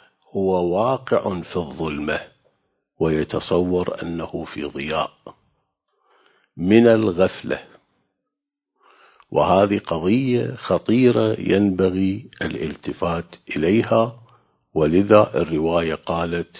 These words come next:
"يدعو الناس إلى ال-، إلى الإسلام جديدا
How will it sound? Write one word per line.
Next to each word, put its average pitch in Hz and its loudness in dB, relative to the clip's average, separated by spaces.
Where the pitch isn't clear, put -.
"يدعو 95 -2
الناس 87 -4
إلى 95 2
ال-، 98 -2
إلى 101 2
الإسلام 90 -6
جديدا 80 -8